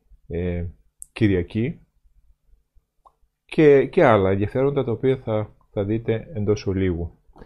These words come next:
Ε, να ευχαριστήσω για την προσπάθεια την οποία κάνετε κι εσείς να διαδώσετε το μήνυμα του Ευαγγελίου, στέλνοντας τα,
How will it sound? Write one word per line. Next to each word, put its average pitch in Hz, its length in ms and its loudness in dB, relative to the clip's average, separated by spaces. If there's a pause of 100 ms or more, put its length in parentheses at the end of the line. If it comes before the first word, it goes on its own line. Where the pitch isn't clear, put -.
(880)
Ε, 95 360 -4
να 107 120 -2
ευχαριστήσω 113 540 -2
για 113 180 -2
την 104 360 -4
προσπάθεια 107 440 -2
την 104 120 -6
οποία 104 200 -4
κάνετε 101 400 -2
κι - 120 -8
εσείς 101 220 -8
να 95 180 -2
διαδώσετε 95 640 -2 (400)
το 101 120 -4
μήνυμα 104 300 -2
του 104 100 -2
Ευαγγελίου, 98 800 -2 (520)
στέλνοντας 101 800 0
τα, 90 440 -4